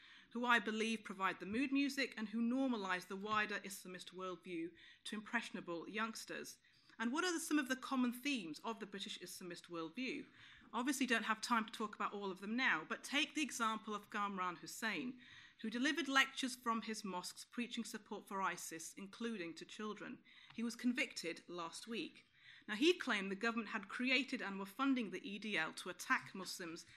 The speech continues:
and, unsurprisingly, criticised Prevent. Yet this ideological narrative is shared by so many so-called non-violent British Islamists. A few years ago, I remember Islamists leading a campaign against the C T S Act and the Prevent Duty in particular.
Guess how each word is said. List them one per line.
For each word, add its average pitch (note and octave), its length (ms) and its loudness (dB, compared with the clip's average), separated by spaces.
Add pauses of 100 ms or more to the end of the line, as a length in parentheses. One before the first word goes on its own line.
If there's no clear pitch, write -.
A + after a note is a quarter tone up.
(300)
and, G#3 120 -2
unsurprisingly, F#3+ 920 0
criticised - 640 -6 (120)
Prevent. F#3 540 -4 (640)
Yet A#3 220 2
this - 340 4
ideological B3 680 4
narrative C#4 500 2
is F#3 60 -2
shared G#3+ 320 0
by G#3 140 4
so A#3+ 280 -2
many A#3 260 -2 (160)
so-called G#3+ 760 -4
non-violent F#3+ 880 0
British - 320 -10
Islamists. - 720 -6 (400)
A G#3 60 -6
few C4+ 120 4
years C4+ 260 4
ago, A3 140 0
I A3+ 120 6
remember A#3 260 2
Islamists G#3 540 -4
leading B3+ 240 0
a G3+ 40 -4
campaign F#3 500 -6
against F3+ 340 -2
the G3 40 -6
C F#3 220 -6
T G3 220 -4
S A3 240 -2
Act D#3+ 180 -8
and F#3 100 -10
the F#3 60 -10
Prevent G#3 380 -4
Duty - 280 -6
in E3+ 80 -8
particular. - 640 -6